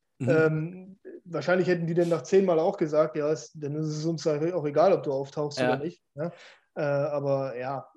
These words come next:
Speaker 2: es, die Frage ist halt
Speaker 1: Aber
Speaker 2: immer,
Speaker 1: dann
Speaker 2: muss es sein oder muss es halt nicht sein?
Speaker 1: Ja,
Speaker 2: Ne?
Speaker 1: und jetzt sagen wir mal so,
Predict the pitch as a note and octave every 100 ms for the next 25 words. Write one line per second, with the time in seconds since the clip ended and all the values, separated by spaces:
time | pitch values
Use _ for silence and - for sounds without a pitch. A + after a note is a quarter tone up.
0 | - - - - F3 D3 D#3+ G3+ G3+ G3
1 | D#3+ D3+ D#3 C#3+ - - G3+ A#3+ G#3+ -
2 | F#3 F#3+ F3 F#3 F3 - D3+ E3 F3 -
3 | A#2 G#2+ - _ - B2 C3 C#3+ F#3 A#3
4 | A#3+ - _ - - _ - D3+ D#3+ D#3
5 | - D#3 G#3 F#3 D#3 C#3+ D#3+ D#3